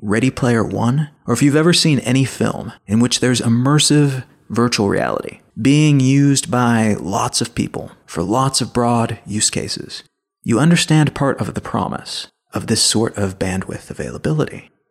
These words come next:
Upping the speed of data transfer between ten and a hundred times what it is today,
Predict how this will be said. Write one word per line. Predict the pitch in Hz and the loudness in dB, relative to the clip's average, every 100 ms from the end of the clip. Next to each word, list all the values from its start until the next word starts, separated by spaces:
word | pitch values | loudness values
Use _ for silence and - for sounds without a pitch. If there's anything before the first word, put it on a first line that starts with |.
| _ | _
Upping | - 117 160 156 151 | -6 0 4 4 4
the | |
speed | 143 - 165 151 104 | 4 2 2 2 2
of | 98 - | -2 0
data | 120 135 | 0 0
transfer | - 87 - - - | -2 -2 -4 -4 -6
between | - - 131 123 | -6 -2 0 2
ten | 113 - 151 151 156 - - - | 0 0 2 4 2 -2 -20 -4
and | 120 117 | 0 2
a | 113 | 0
hundred | - 151 151 143 143 - | 2 4 4 4 2 -2
times | - 147 143 - - - - - - | -2 0 2 0 -6 -10 -10 -12 -6
what | 101 | -4
it | 98 | -2
is | 95 - | -2 -4
today, | - 127 156 - | -2 -2 -2 -6